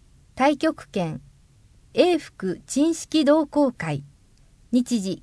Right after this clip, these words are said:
金曜日午前十時から午後一時のうち二時間。場所、主に英福体育館。月千五百円。問い合わせ、やな。電話ファックス、五三九七の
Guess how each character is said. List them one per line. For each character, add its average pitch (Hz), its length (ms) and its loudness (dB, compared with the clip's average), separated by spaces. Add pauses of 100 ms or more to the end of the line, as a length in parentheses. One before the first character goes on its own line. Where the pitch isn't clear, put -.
金 320 260 2
曜 320 200 2
日 202 280 -4
午 320 160 4
前 320 280 2
十 302 200 2
時 233 160 -4
か 170 140 -8
ら 165 200 -4 (340)
午 277 160 6
後 226 180 2
一 277 300 -2
時 240 120 -2
の 185 140 0
う 156 80 -6
ち 156 260 -10 (120)
二 208 160 2
時 277 180 -2
間。 143 340 -4 (600)
場 208 160 -2
所、 196 260 -2 (340)
主 294 260 4
に 196 220 0 (180)
英 311 240 4
福 - 220 -4
体 302 260 0
育 - 240 -14
館。 147 340 -4 (840)
月 - 420 -6
千 302 320 2
五 294 100 2
百 277 360 -2
円。 151 320 -4 (560)
問 247 200 2
い 247 80 4
合 226 60 4
わ 220 140 -2
せ、 - 280 -2 (420)
や 269 180 4
な。 185 280 0 (480)
電 285 280 6
話 302 120 2
フ - 60 -10
ァ 285 60 6
ッ 277 60 -2
ク - 100 -18
ス、 - 240 -8 (400)
五 269 280 6
三 330 300 0
九 254 260 0
七 247 320 4
の 151 220 -4